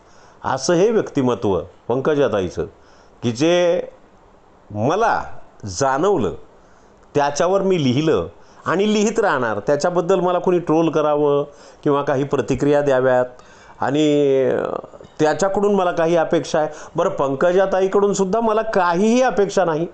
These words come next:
कुठलंही काम माझं शिल्लक राहिलेलं नाही, माझा संसार सुफळ झालेला आहे आणि मी निवृत्त जीवन जगत आहे, त्याच्यामुळं मला कोणाशी काही देणं घेणं नाही.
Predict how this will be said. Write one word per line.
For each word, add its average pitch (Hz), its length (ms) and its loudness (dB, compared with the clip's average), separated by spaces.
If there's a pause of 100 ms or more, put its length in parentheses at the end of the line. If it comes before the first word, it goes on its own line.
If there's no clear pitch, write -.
(1000)
कुठलंही 165 440 0
काम 196 340 0
माझं 185 240 0
शिल्लक 170 400 0
राहिलेलं 175 420 2
नाही, 160 220 -2 (540)
माझा 156 640 0 (200)
संसार 147 500 -2
सुफळ 190 520 -2
झालेला 110 360 0
आहे 87 160 -2 (400)
आणि 135 180 -2
मी 190 120 2
निवृत्त 202 480 2
जीवन 175 480 2
जगत 143 320 0
आहे, 80 240 -4 (500)
त्याच्यामुळं 180 420 0
मला 165 460 0
कोणाशी 233 440 0
काही 233 180 2
देणं 220 220 2
घेणं 196 260 2
नाही. 151 220 0